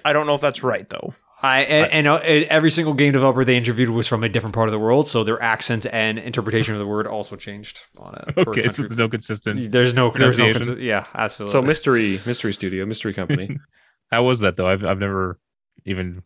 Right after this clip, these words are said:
Speaker 3: really heard of Koch.
Speaker 2: Uh, and so it seems to be like a new, mm, company that has umbrellaed itself over a bunch of,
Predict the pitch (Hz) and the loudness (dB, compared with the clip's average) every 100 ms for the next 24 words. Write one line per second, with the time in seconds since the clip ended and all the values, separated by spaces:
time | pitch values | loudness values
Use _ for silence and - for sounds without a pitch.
0 | - 98 104 98 87 98 90 - - _ | -8 -6 -4 -4 -4 -4 -4 -6 -18 _
1 | _ _ _ _ - 139 143 147 147 160 | _ _ _ _ -2 2 2 2 2 4
2 | 156 160 151 123 143 - 170 151 147 151 | 2 2 0 -2 -4 -2 -2 -2 0 2
3 | 147 131 127 123 123 131 131 127 123 113 | 4 2 0 -2 0 0 2 2 0 -4
4 | _ _ _ _ _ _ _ _ - 135 | _ _ _ _ _ _ _ _ -14 -12
5 | 120 _ - 139 123 135 135 135 120 113 | -12 _ -6 -4 -2 -2 0 0 0 0
6 | 92 113 117 117 110 120 120 107 117 120 | -2 -2 0 0 -4 -8 -10 -8 -4 -2
7 | 117 120 113 - 117 113 - 123 107 117 | -2 -4 -6 -4 -2 -2 -6 -10 -6 -4
8 | 110 98 113 107 117 107 95 - | -4 -4 -6 -4 -4 -6 -8 -18